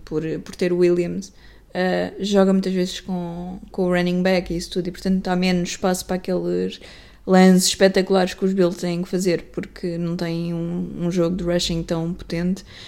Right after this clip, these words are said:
mas o Mahomes também é capaz desses passes, eh, incríveis, e, e quando eles saem, como são mais inesperados,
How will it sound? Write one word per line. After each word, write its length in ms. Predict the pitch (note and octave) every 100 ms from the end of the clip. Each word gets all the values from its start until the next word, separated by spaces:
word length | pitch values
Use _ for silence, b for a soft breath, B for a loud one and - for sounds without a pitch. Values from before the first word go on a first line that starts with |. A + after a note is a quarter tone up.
| B -
mas 200 | F#3+ G#3
o 40 |
Mahomes 440 | F#3+ G#3+ F#3+ F#3 -
também 340 | F3 F#3 B3
é 40 | A#3+
capaz 380 | F#3 E3+ E3+
desses 260 | F#3 E3 -
passes, 600 | - E3 - - - - - - -
eh, 400 | E3+ E3 E3+ E3+
incríveis, 720 | D#3+ E3 D#3 E3 E3+ G#3+ - b b b b b - -
e, 520 | F#3+ F#3 F#3 F#3+ -
e 60 | F#3+
quando 220 | A3+ G#3+
eles 160 | G3+ G3+
saem, 520 | G#3 G3+ F#3+ F#3+ -
como 160 | - G3
são 160 | F#3+ G3
mais 220 | F#3+ G3
inesperados, 840 | F#3+ F#3+ - F#3 E3+ F3 - -